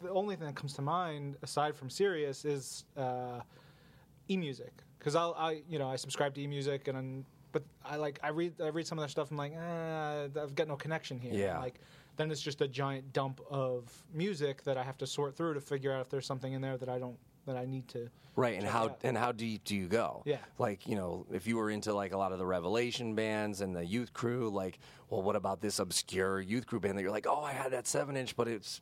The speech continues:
Speaker 2: you know, I scratched it, or I don't kn-, I, you know, I, I lost it when I moved. Where do I get it?" They, these individual labels don't have their services yet like that.
Speaker 1: Yeah.
Speaker 2: Like, you know, like they should, but I'm, I'm hoping that we can find, if anybody out there's listening, 'cause I know there's a lot of tech,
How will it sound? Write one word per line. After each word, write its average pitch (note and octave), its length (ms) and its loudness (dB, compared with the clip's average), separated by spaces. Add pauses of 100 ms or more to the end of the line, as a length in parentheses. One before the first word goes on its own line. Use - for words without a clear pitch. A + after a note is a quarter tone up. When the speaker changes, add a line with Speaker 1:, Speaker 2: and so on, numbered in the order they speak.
Speaker 2:
you B2 80 0
know, F#2 220 2
I F2+ 100 2
scratched C3 560 0
it, A#2+ 160 2
or G#2+ 160 2
I G#2 80 -2
don't A#2 220 2
kn-, A2 220 0
I, G#2+ 100 0
you G2 200 -2
know, E2+ 120 0
I, D#2+ 140 -2
I G2 80 2
lost C3+ 280 2
it B2 80 0
when A#2+ 100 2
I G#2+ 100 0
moved. C3 360 0 (360)
Where B2+ 180 4
do A2+ 100 4
I G2+ 80 -2
get A2+ 220 2
it?" D#2+ 200 -6
They, G#2 220 2
these G#2+ 280 -2
individual G#2+ 440 0
labels G2+ 300 2
don't F#2 220 0
have F#2+ 200 -2
their E2+ 140 -2
services F#2+ 640 -2
yet F#2+ 320 0
like F2 240 -2
that. D#2+ 280 -2
Speaker 1:
Yeah. - 60 -14 (420)
Speaker 2:
Like, F#2+ 380 -6
you F#2+ 140 -2
know, D2 260 -6 (300)
like F2+ 160 -2
they D2+ 140 -4
should, F#2 360 0
but E2+ 140 -2
I'm, F2 280 -4
I'm G2 140 0
hoping G#2 340 0
that E2+ 140 -4
we D#2+ 80 -2
can - 160 -6
find, - 220 -2
if - 100 0
anybody D3+ 240 0
out C#3+ 160 -2
there's C#3 220 0
listening, G#2+ 320 0
'cause G2 160 0
I G#2+ 60 6
know B2 120 2
there's C3 160 2
a B2 40 4
lot A#2 120 4
of G#2+ 80 -4
tech, - 380 -6